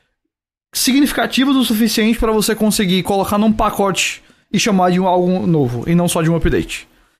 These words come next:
Não é a primeira vez que a gente vê um jogo desse fazendo isso, e, e a-, acho que pra falar o que você tá querendo falar, existem versões boas disso, existem versões que podem empolgar menos, e que podem se justificar menos, e que podem não, vai,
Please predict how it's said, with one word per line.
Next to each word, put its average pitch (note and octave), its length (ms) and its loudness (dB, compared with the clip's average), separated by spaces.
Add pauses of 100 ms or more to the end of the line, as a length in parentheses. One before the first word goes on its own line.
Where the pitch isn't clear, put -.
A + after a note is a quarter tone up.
(180)
Não A3 220 2
é A#3+ 40 0
a A#3 40 -2
primeira G#3+ 320 2
vez F#3 160 0
que G#3 80 -2
a - 20 0
gente F#3+ 160 0
vê F#3 100 2
um F3+ 200 2
jogo E3 260 2
desse E3 240 2
fazendo F3+ 360 0
isso, A3 260 0
e, A3+ 320 0 (100)
e G3+ 140 2
a-, F#3+ 380 2
acho F3 120 -2
que F#3+ 60 0
pra F3+ 160 0
falar E3 280 0
o E3 80 0
que - 80 -8
você E3 200 0
tá D#3 160 -4
querendo D3 260 -2
falar, D3 560 0 (460)
existem C#4 460 0
versões C4+ 380 0
boas A3+ 360 2
disso, A3 280 0
existem F3+ 360 2
versões F#3 340 0
que A3+ 120 -2
podem F#3+ 280 0
empolgar F#3 360 0
menos, F#3 300 0
e C#3+ 40 -2
que D#3 100 -2
podem D#3+ 280 0
se D#3+ 160 0
justificar F3+ 720 0
menos, E3+ 560 0 (340)
e G3 80 -2
que G#3+ 140 -2
podem F#3+ 340 0
não, F#3+ 540 0
vai, D#3+ 360 0